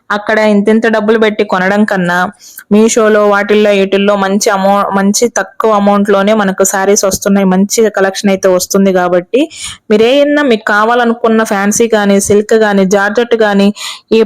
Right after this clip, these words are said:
పట్టు కానీ, ఏదన్నా సరే వాటిల్లో మీరు సెలెక్ట్ చేసుకొని తీసుకొని ఈ విధంగా డిజైన్ చేపించుకోండి. నిజంగా చెప్తున్నా, మీకు, మీకు కంఫర్టబుల్గా ఉంటది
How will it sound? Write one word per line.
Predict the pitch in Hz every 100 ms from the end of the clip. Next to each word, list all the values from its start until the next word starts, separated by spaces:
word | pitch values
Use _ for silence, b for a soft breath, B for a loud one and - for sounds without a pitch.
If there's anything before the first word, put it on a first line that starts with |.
| 220
పట్టు | 208 - 269
కానీ, | 254 220 214
ఏదన్నా | 208 214 254 302
సరే | 311 262 202
వాటిల్లో | 196 196 214 233 277
మీరు | 247 214 214
సెలెక్ట్ | 208 226
చేసుకొని | 233 - - 208
తీసుకొని | 208 220 - 202 196
ఈ | 190
విధంగా | 202 247 277
డిజైన్ | 226 233 262
చేపించుకోండి. | 240 202 - - 190 185 185 B B B -
నిజంగా | 202 262 302
చెప్తున్నా, | 285 254 - 226 254 247
మీకు, | 208 202 208 208 214 202 -
మీకు | 208 - -
కంఫర్టబుల్గా | 202 202 208 247 247 240 247 240 240
ఉంటది | 226 226 220 247